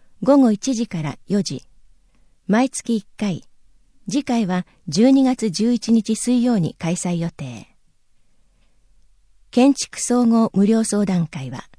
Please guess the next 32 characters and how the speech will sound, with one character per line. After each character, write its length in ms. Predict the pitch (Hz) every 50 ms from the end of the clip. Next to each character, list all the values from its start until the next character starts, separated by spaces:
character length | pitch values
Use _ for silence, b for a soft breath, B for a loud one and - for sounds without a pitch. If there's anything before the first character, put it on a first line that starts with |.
| - - - - - _ _ _ _ _ _ _
毎 220 | - 190 220 262 277
週 300 | - - 254 254 254 -
火 160 | - 220 214
曜 220 | 214 226 202 175
日、 200 | - 147 123 - - - - - - _ _ _ _ _ _ _ _
午 180 | - - 277 294
後 120 | 269 240
一 240 | 220 196 - - 269
時 140 | 220 240 214
か 140 | - 160 143
ら 120 | 143 - - - -
四 120 | 196 208
時、 240 | 175 - 143 - - _ _ _ _ _ _ _ _ _
祝 280 | - - - - 277 269
日 260 | 214 247 - - 220
を 80 | 220 214
除 320 | 196 180 165 - 170 -
く。 160 | - - 147 - - - _ _ _ _ _ _ - _ _ _ _ _ _ _ _ _ _ -
場 160 | - 185 185
所、 240 | 190 - - 220 214 - _ _ _ _ _ _ _
区 120 | - - 254
役 220 | 277 294 - -
所 140 | - - 175
一 120 | 160 147 _ _
階 240 | - 220 214 208 185
ロ 100 | 214 202
ビ 300 | - 160 143 131 123 - - - - _ _ _ _ _ _ _ _ _ _ _ _ _ -
ー。 60 | 202
申 140 | 220 254 262
し 100 | - -
込 160 | - 240 226
み、 240 | 214 214 196 -